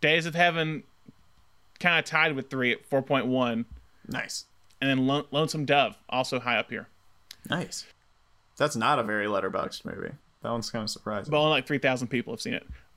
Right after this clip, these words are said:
Speaker 1: Lowest rated films. Bottom three.
Speaker 2: <laughs> Uh, Town That Dreaded Sundown. <laughs>
Speaker 1: No, that's, that's not far down, though. That's a two point nine.
Speaker 2: Texas Chainsaw Massacre Two.
Speaker 1: No, no,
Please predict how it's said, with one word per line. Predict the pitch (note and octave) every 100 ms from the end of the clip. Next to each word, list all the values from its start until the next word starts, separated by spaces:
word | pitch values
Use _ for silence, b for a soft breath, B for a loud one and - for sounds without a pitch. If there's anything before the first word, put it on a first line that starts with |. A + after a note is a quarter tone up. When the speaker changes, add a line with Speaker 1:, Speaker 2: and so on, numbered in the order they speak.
| _
Speaker 1:
Lowest | D3 D3 F3+ B3 B3 -
rated | D#3 C#3 B2+
films. | - C3 G2 - - - _ - -
Bottom | D#3 E3 D#3+
three. | C#3+ G2+ - - - - - - -
Speaker 2:
<laughs> | - B B B B B - - - b b b b b _ -
Uh, | A#2+ B2 A#2+ A#2 A#2 A2+ - - _ _ _ _ - - - _ -
Town | C#3 C3
That | A#2+
Dreaded | B2 A#2+ -
Sundown. | A#2+ - - C#3+ -
<laughs> | -
Speaker 1:
No, | E3 E3+ C3 -
that's, | C#3+ D#3 -
that's | - D#3+ - - - - - - - -
not | C#3+ F#3+ F#3
far | A#3 G3+
down, | D#3 D3 C3+
though. | G#2 B2 -
That's | C3+ -
a | F3+
two | - D#3+
point | D3 C#3 A2+
nine. | B2+ B2 A2+ G2+ -
Speaker 2:
Texas | - B2 C3 B2+
Chainsaw | - C3 C3+ A#2+
Massacre | A#2 A#2 - A#2
Two. | - A#2 G#2 G#2+ _ -
Speaker 1:
No, | C3+
no, | C3+ D#3+